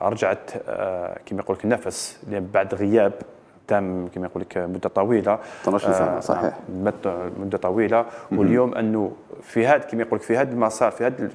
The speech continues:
Speaker 1: كما يقول لك، الحلقة التدريبية، كما قال محمد الأمس، أنه كما يقول لك، البطولة العربية تكون تسمح لك ك-، كما يقول لك، مرحلة تدريبية لبطولة العالم، تحطم فيها أرقام قياسية. هذا إن شاء الله يخلينا نشوفوا أرقام أخرى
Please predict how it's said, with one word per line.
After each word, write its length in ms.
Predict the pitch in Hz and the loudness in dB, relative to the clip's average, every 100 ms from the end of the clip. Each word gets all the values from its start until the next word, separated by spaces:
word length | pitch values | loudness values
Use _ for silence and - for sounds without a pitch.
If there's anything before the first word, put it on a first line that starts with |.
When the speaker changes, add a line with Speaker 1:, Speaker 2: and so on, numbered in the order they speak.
| - | -2
Speaker 1:
كما 120 | 113 | -2
يقول 180 | - 104 | -2 -4
لك، 60 | |
الحلقة 340 | 92 113 120 110 | -2 0 0 0
التدريبية، 560 | - 107 107 110 135 | -2 2 2 4 2
كما 220 | 110 107 | 2 0
قال 460 | 101 107 98 98 92 | 0 0 0 0 -2
محمد 360 | 95 101 92 101 | -4 -4 -2 -2
الأمس، 460 | 92 135 127 - | 0 0 -2 -4
أنه 300 | 131 113 107 101 - - | -4 -2 -2 -4 -12 -6
كما 100 | 104 | -4
يقول 160 | 107 104 | 0 -2
لك، 80 | |
البطولة 260 | 107 123 127 | 0 2 4
العربية 380 | 104 113 123 123 - | 4 2 2 -2 -6
تكون 200 | - 127 | -4 -2
تسمح 280 | - - 123 | -2 0 0
لك 380 | 135 131 120 - | 0 0 0 0
ك-، 220 | - 110 | 0 0
كما 200 | - 110 | 0 -4
يقول 160 | 95 107 | -4 -4
لك، 100 | 120 | -2
مرحلة 320 | 135 - 135 | 0 0 0
تدريبية 500 | 127 117 110 123 156 | 2 2 4 4 2
لبطولة 460 | 135 117 117 143 - | 2 0 2 4 4
العالم، 320 | 98 95 85 82 - - - | 2 2 0 -8 -16 -20 -4
تحطم 340 | - 147 139 | 0 0 0
فيها 380 | 120 143 113 107 | -2 2 2 2
أرقام 300 | 113 - 131 107 | 0 2 0 0
قياسية. 540 | 101 92 85 139 107 113 - - - - | -2 -2 -2 0 0 -2 -6 -20 -20 -14
هذا 280 | 107 117 117 | -2 2 4
إن 60 | 110 | 2
شاء 120 | 110 | 2
الله 140 | 113 | 0
يخلينا 380 | 104 - 110 120 | -2 0 0 2
نشوفوا 520 | 127 113 - 107 104 | 2 0 2 4 4
أرقام 280 | 107 - 120 - - | 2 2 0 0 -4
أخرى 460 | - - 127 160 | -2 2 4 2